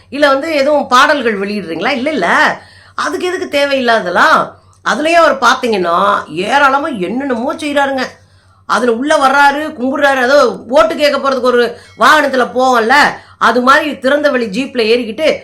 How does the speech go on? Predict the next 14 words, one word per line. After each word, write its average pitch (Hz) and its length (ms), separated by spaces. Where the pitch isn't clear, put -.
கும்பிடுறாரு, 285 540
ரைட்டு. 208 440
அதுக்கப்புறம் 262 500
பாத்தீங்கன்னா 277 420
ஏன்னு 277 720
கை 247 220
காட்டுறாரு, 208 480
ரைட்டு. 202 440
அதுக்கப்புறம் 277 440
பார்த்தா - 120
ஹார்டின் 339 540
விட்டாருங்க, 196 400
இப்படி 294 280
விடுறாருங்க. 269 380